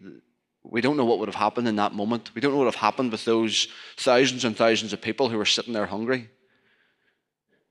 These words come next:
Part of me, part of me thinks because of how committed the Father is to partnering, he was waiting for someone to, to offer something. He was so committed to partnership that he was waiting for someone to offer however little it was. He was waiting for somebody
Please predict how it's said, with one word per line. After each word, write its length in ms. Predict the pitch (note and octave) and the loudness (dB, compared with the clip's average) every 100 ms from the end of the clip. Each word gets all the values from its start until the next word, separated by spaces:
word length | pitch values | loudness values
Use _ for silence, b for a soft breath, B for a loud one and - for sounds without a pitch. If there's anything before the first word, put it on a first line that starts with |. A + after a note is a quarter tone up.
| - | -8
Part 280 | - B2+ C3+ | 0 4 4
of 60 | |
me, 280 | C3 B2 A2+ | 4 2 -2
part 320 | - - C3 | -8 2 4
of 40 | C3+ | 4
me 80 | A#2+ | 0
thinks 320 | - A2 - | 0 -2 -2
because 300 | A2 B2 A#2 | -4 -4 -4
of 80 | - | -2
how 160 | A2+ | -2
committed 400 | - A#2 A2+ B2 | -2 -2 0 2
the 80 | A2 | 0
Father 420 | - A2 A2+ A#2 | 0 2 4 2
is 140 | A2 G2 | 0 -2
to 100 | G2 | -6
partnering, 640 | - G#2 G#2+ B2 A#2+ G#2+ B B B | 0 0 0 -2 -4 -6 B B B
he 140 | B2 | 0
was 200 | A#2 G2 | 2 -2
waiting 320 | G2 A2 C3+ | 0 -2 -2
for 160 | B2+ A2 | -6 -2
someone 400 | - G#2+ A2 G#2+ | -2 0 -2 0
to, 260 | G2+ G2 G2 b b | 0 0 -2 b b
to 100 | - | -4
offer 480 | A2 A2 - G#2 F#2 - | 0 -2 0 -4 -4 -8
something. 360 | - G2 A2 | -6 -6 -10
He 800 | G#2+ _ _ _ _ _ _ - | -16 _ _ _ _ _ _ -4
was 60 | - | 2
so 180 | C3+ C3+ | 4 4
committed 300 | B2 A#2+ G#2+ | 2 0 -2
to 60 | |
partnership 460 | - A#2 A2 - B2 | 0 0 2 -2 -2
that 80 | A2 | -4
he 60 | |
was 120 | G2 | -2
waiting 200 | A#2 A#2+ | -2 -2
for 100 | B2+ | -4
someone 360 | G2 A2 G#2+ A2 | -4 -2 -2 -4
to 100 | G#2+ | -2
offer 440 | A2 A#2 - B2+ G#2+ | 2 2 2 0 2
however 360 | A2+ B2 B2+ | 2 4 4
little 260 | A2+ A2 A2 | 2 0 -2
it 40 | |
was. 240 | G2+ G#2 A2 | 0 0 0
He 80 | G#2+ | -4
was 100 | F#2+ | 0
waiting 220 | A#2+ B2 | -2 -2
for 80 | A2 | -6
somebody 460 | A2+ G#2+ G#2+ G2 | -4 -4 -4 -6